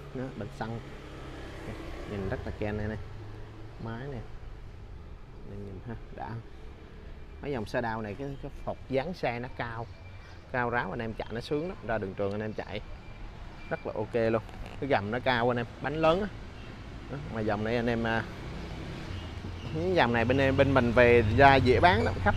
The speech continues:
á, hầu như đa, đa số tìm mấy dòng này khá là nhiều luôn. Nhiều anh em, à, tìm mấy dòng này khá là nhiều. Vì đa số, đa số là mấy dòng này anh em chạy rất là bền. Cực kỳ lợi xăng nữa. Mà dòng Honda nữa. Đó, Honda chính hãng luôn nè.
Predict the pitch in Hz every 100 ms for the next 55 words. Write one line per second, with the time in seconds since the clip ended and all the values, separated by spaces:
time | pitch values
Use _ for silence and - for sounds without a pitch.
0 | - 180 123 120 135 131 127 143 143 175
1 | 285 104 127 120 170 131 110 113 180 -
2 | 139 117 110 127 - - - - - -
3 | - - 120 120 139 135 135 131 127 117
4 | 131 175 110 107 101 165 196 117 107 98
5 | - - - - - - - - - 113
6 | 123 127 139 139 131 131 - 165 123 139
7 | 143 107 107 113 123 120 - 92 127 117
8 | 107 98 95 - - - - - - -
9 | 120 120 110 82 - 120 113 107 - 117
10 | 104 101 117 120 120 117 107 87 - -
11 | - 101 - 120 113 107 147 131 - 175
12 | 135 117 117